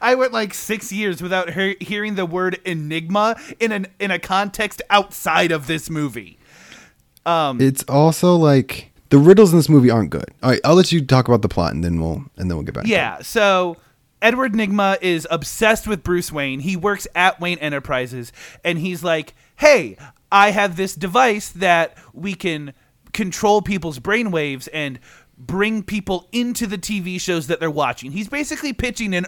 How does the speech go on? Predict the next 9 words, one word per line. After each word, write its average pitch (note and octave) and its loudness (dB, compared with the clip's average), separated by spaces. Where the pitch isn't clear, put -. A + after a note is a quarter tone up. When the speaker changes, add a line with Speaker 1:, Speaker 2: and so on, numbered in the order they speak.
Speaker 1:
early G3 -2
V D#3 -4
R. B2 -2
And F#3+ 4
Speaker 2:
Right. - -4
Speaker 1:
Bruce G3 -6
Wayne A3+ 2
is E3+ -6
like E3+ 0